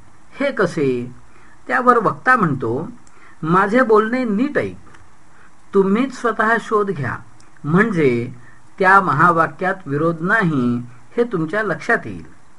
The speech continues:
ज्यांची पाहण्याची दृष्टी भेदयुक्त असते, ती कमी जास्त प्रमाणात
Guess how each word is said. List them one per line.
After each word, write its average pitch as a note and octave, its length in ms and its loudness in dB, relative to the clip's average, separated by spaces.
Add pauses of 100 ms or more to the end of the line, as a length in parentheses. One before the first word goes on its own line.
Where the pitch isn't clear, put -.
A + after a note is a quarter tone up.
(600)
ज्यांची F3 440 2
पाहण्याची G#3+ 640 2
दृष्टी G3+ 420 -4
भेदयुक्त G3+ 720 -2
असते, A#2+ 680 -2 (680)
ती B3 100 0
कमी F3 340 0
जास्त A3 360 4
प्रमाणात G#3+ 480 4